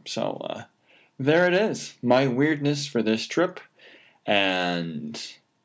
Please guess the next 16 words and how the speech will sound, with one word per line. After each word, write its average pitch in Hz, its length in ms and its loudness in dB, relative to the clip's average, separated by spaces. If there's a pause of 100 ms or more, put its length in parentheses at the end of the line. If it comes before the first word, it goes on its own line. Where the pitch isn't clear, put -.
(300)
the 113 180 2
end 104 260 -2
of 117 180 -2
this 135 200 -2
podcast. - 800 -4 (1500)
Thank 127 300 2
you 131 120 0
once 123 280 -2
again 113 300 0
for 110 180 -2
downloading 113 800 0
and 92 180 -6
listening 98 380 -6
to 107 100 -8
this 90 180 -4
podcast. 110 640 -4